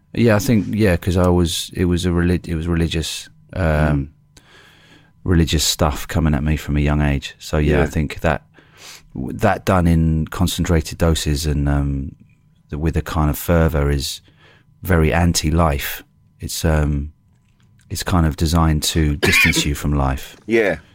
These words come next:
Speaker 1: To make you doubt your own instincts, impulses, desires, to sort of, to kind of look down on everyone else who isn't Christian,
Speaker 2: Mm.
Speaker 1: see them as lost, sinful. So you're spending your,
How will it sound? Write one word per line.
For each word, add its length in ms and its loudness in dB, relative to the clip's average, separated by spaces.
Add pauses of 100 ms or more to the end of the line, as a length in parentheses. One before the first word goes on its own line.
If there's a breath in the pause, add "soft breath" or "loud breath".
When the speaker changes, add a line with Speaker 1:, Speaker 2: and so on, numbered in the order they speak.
(100)
Speaker 1:
To 100 -4
make 280 0
you 60 -4
doubt 440 0 (200)
your 200 0
own 200 2
instincts, 520 -2
impulses, 600 -2
desires, 720 -2 (760 soft breath)
to 480 2
sort 200 -4
of, 120 -4 (560)
to 120 -8
kind 260 2
of 60 6
look 280 4
down 380 4
on 320 0
everyone 420 -2
else 300 -4
who 160 -2
isn't 260 -4 (220)
Christian, 560 -4 (260 soft breath)
Speaker 2:
Mm. 320 2 (120)
Speaker 1:
see 200 0
them 140 4
as 100 2
lost, 500 2
sinful. 800 -2 (800 soft breath)
So 200 0
you're 440 6
spending 360 2
your, 120 4